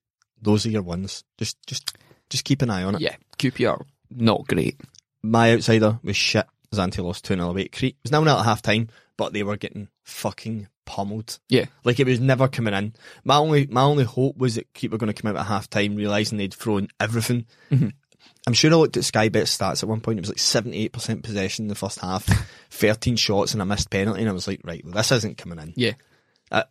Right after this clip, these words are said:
Speaker 1: forty-one almost looked like it was overly gener-, it wasn't generous
Speaker 2: Yeah, it
Speaker 1: enough.
Speaker 2: was. It'd be ten to one.
Speaker 1: But lost two nil away. Um, Andy's Exeter. He, Andy took Plymouth away to Exeter and they lost four nil.
Speaker 2: Yeah.
Speaker 1: It's an outsider, but that was
Speaker 2: It's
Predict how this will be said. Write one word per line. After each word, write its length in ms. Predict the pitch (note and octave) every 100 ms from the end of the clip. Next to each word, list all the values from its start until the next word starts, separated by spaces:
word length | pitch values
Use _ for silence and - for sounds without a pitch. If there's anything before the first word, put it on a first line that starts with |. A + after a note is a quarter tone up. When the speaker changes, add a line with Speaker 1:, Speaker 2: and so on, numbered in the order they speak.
| -
Speaker 1:
forty-one 500 | - D3+ E3 C#3 A#2
almost 320 | G#2+ A2 -
looked 240 | A2+ - -
like 140 | G#2+
it 80 | D#2+
was 160 | E2 -
overly 280 | G#2+ G#2 G#2
gener-, 360 | G2+ G#2 A2+ G2
it 180 | G2
wasn't 340 | A2 A2 A2 G#2+
generous 200 | A2 C3
Speaker 2:
Yeah, 60 | C3+
it 40 |
Speaker 1:
enough. 60 | C3+
Speaker 2:
was. 140 | D3 C#3+ - _
It'd 60 | -
be 60 |
ten 220 | B2 A2 A#2
to 60 |
one. 220 | B2+ C#3+ C#3 - - - _
Speaker 1:
But 220 | - G2+ - _ _ _ _ _ _ _ _ _ -
lost 280 | D3 C#3+
two 100 | -
nil 180 | A2+ G2+
away. 220 | F#2+ F2+ - _ _ _ -
Um, 240 | A2 G#2+
Andy's 540 | - B2 C3 B2+ A#2 - _
Exeter. 380 | - B2 B2+ G#2 A#2 - _ _ _ -
He, 160 | A#2
Andy 200 | G#2 A2
took 180 | A2 -
Plymouth 340 | - G#2 G#2+ G#2+
away 100 | F#2
to 40 |
Exeter 260 | F#2 - -
and 80 | G#2
they 60 |
lost 220 | F#2+ -
four 160 | - F#2+
nil. 260 | F#2+ F#2 F#2 _ _ -
Speaker 2:
Yeah. 200 | G#2+ A2+
Speaker 1:
It's 120 | -
an 60 | A#2
outsider, 460 | G2+ - F#2 F2 F#2+
but 220 | - G2 - -
that 180 | F#2+
was 320 | - F#2+ - - _ _
Speaker 2:
It's 340 | - - -